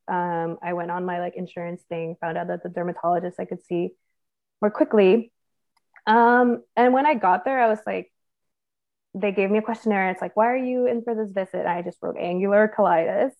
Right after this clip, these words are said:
I need antibiotics and antifungal cream." Like, I just knew exactly what I needed <laughs> and what I had. And I went in, told the doctor, granted it was a pandemic, but he was just like, "Okay, like, can you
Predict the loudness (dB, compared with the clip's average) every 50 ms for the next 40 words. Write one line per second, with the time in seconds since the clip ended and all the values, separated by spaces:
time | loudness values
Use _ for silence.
0 | _ -2 0 0 0 0 -2 -2 -2 -2 -2 0 -2 -2 -4 -6 -10 _ _ _
1 | _ _ -2 -2 0 0 0 0 2 2 2 2 2 0 -2 0 -2 -2 -2 -4
2 | -8 _ _ _ _ _ -4 0 0 0 2 2 0 0 0 -2 -6 -8 _ _
3 | _ 0 0 0 2 2 2 2 2 0 -2 -2 -6 -6 -6 -6 -6 -6 -2 2
4 | 2 4 4 4 4 4 2 0 -2 -6 -6 -6 -4 -2 -2 -2 -2 -4 -4 -2
5 | -2 -2 -2 -2 0 2 4 4 4 2 0 0 -2 -2 -2 -4 _ _ _ _
6 | _ _ _ _ -14 -12 -12 -10 -12 -6 -2 4 6 6 8 8 8 6 6 4
7 | 4 2 0 0 -4 _ _ _ _ _ _ _ _ -4 -2 0 0 0 0 0
8 | -2 -4 -6 -8 _ _ -2 0 2 2 2 2 2 0 0 -2 -4 -4 -4 -6
9 | -6 -8 _ _ -2 -2 0 0 0 0 0 0 0 -2 -4 -4 -4 -2 -2 -2
10 | -2 -2 -4 -6 _ _ _ -2 0 0 0 -2 -2 -2 -2 -2 -4 -4 -6 -6
11 | -4 -4 -2 -2 -2 -2 -4 -6 -6 -6 _ -6 -4 -4 -4 -4 -4 -6 -10 -8
12 | -6 -6 -6 -8 -8 _ -6 -4 -2 0 0 0 -2 -4 -4 -6 -8 -10 -12 _
13 | _ -2 0 0 0 -2 -6